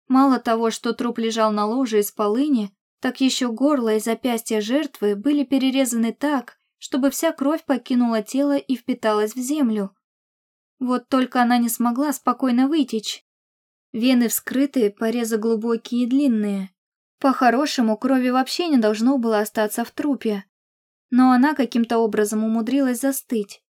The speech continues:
Я не понимала, как такое было возможно. "Бред какой-то",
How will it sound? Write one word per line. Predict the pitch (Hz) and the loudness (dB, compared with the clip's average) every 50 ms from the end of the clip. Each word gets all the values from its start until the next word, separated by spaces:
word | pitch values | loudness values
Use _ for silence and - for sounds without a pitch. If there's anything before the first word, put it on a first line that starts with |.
| _ _ _ _ _ _ _ _ | _ _ _ _ _ _ _ _
Я | - 262 269 277 | -4 0 4 6
не | 262 269 | 6 6
понимала, | 254 - 285 262 277 285 294 311 302 262 233 208 208 | 6 4 4 4 4 4 4 4 2 2 2 0 -2
как | 208 - - 277 269 - | -4 -4 -4 -4 -4 -4
такое | - - 240 - - 320 320 285 | -6 -8 -8 -6 -4 -2 -2 -2
было | 226 208 233 233 226 | -2 -2 -2 -2 -2
возможно. | 220 240 247 247 277 294 285 254 208 214 208 202 190 - _ _ _ _ _ _ _ _ _ _ _ _ _ _ _ _ _ _ | -2 -2 -2 0 0 2 2 2 0 -2 -4 -6 -6 -10 _ _ _ _ _ _ _ _ _ _ _ _ _ _ _ _ _ _
"Бред | - 269 254 247 214 202 | 2 2 4 4 4 2
какой-то", | - - 330 320 - 226 214 208 202 - 214 208 202 | 2 -2 -2 -2 0 0 0 0 0 0 -4 -6 -6